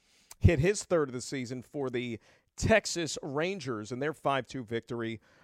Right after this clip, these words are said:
over the New York Yankees. And that is M L B Round Trippers, driven by Coach U S A. Make your commute to the city easy on a Coach U S A bus. For schedules and fares, go to Coach U S A dot com or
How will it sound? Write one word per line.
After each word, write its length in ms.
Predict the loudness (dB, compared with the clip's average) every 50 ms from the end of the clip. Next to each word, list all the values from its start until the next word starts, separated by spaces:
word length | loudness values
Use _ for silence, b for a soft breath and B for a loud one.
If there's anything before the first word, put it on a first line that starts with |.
| b b b 0 4
over 280 | 4 4 6 4 2
the 100 | 2 2
New 120 | 0 0 0
York 360 | 0 0 0 0 0 0 -2
Yankees. 540 | -2 0 0 -2 -2 -4 -6 -6 -6 -8 -6
And 100 | -2 2
that 200 | 4 6 6 8
is 340 | 8 6 6 4 6 6 6
M 100 | 8 8
L 80 | 8
B 160 | 6 6 4
Round 260 | 4 4 4 4 4 2
Trippers, 380 | 2 0 0 0 0 -4 -4
driven 280 | -2 0 0 2 2 4
by 200 | 6 6 6 4
Coach 380 | 4 2 2 2 2 0 -4
U 160 | -4 -2 -2 -2
S 200 | -2 0 2 2
A. 200 | 4 4 4 4
Make 280 | 2 2 0 0 -4
your 240 | -6 -6 -4 -4 -4
commute 400 | -2 -2 -2 -2 -2 -4 -6 -6
to 60 | -8 -10
the 100 | -10 -8
city 360 | -6 -4 -4 -4 -4 -6 -6
easy 640 | -8 -10 -8 -8 -8 -8 -6 -6 -6 -6 -6 -6 -8 b b b b b b b 0
on 140 | 2 2
a 40 | 2
Coach 280 | 2 2 2 2 2 0
U 160 | 2 2 4
S 200 | 4 4 4 4
A 120 | 4 4
bus. 400 | 6 6 4 4 4 2 0 -2
For 120 | -4 -6 -6
schedules 460 | -2 0 2 2 2 2 -2 -2 -4
and 100 | -4 -2
fares, 280 | 0 2 2 2 0 0
go 80 | -2
to 60 | -2
Coach 220 | 0 0 0 0 0
U 120 | 0 -2 -2
S 140 | 0 0
A 100 | -2 0
dot 240 | 2 2 2 2 2
com 280 | 0 0 2 2 0 2 2
or 320 | 4 6 8 6 6 4